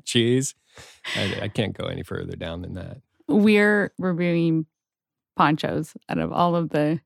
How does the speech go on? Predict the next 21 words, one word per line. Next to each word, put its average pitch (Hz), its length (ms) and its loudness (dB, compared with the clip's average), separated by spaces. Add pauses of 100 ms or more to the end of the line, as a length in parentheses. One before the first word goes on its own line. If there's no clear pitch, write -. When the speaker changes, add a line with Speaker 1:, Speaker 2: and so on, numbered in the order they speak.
(140)
Speaker 2:
taco 190 280 2
places 208 520 2
<laughs> - 0 -
in 349 60 6 (120)
Kansas 415 460 4
City. 349 540 4 (360)
So 330 500 6
I 294 120 6
would 302 120 4
totally 294 360 6
go 247 180 6
in 226 140 6
there 208 380 6 (340)
for 208 320 4
a, 180 460 2 (220)
for 185 140 4
free 95 280 0
queso. - 640 -2
Speaker 1:
Would 180 240 2
you 226 120 0
really? 139 360 0